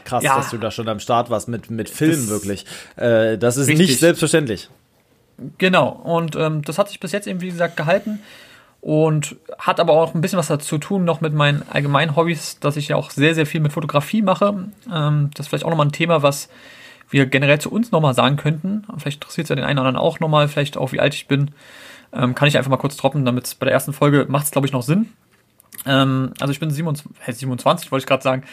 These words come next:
Speaker 2: Das wär
Speaker 1: Perfekt.
Speaker 2: schön.
Speaker 1: So alt, ähm,
Speaker 2: <laughs>
Speaker 1: w-, wirst du bald. <laughs>
Speaker 2: Richtig. Nein, ähm, man würd's gar nicht denken, aber ich bin schon neunundzwanzig, gerade Geburtstag gehabt im März. Ähm, wie gesagt, geboren in Berlin,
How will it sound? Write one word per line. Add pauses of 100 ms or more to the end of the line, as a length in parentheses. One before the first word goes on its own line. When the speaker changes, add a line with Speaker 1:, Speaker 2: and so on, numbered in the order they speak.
Speaker 2:
Das
wär
Speaker 1:
Perfekt.
Speaker 2:
schön. (120)
Speaker 1:
So
alt,
ähm,
Speaker 2:
<laughs>
Speaker 1:
w-,
wirst
du
bald. (300)
<laughs>
Speaker 2:
Richtig. (240)
Nein,
ähm, (400)
man
würd's
gar
nicht
denken,
aber
ich
bin
schon
neunundzwanzig,
gerade
Geburtstag
gehabt
im
März. (380)
Ähm,
wie
gesagt, (300)
geboren
in
Berlin,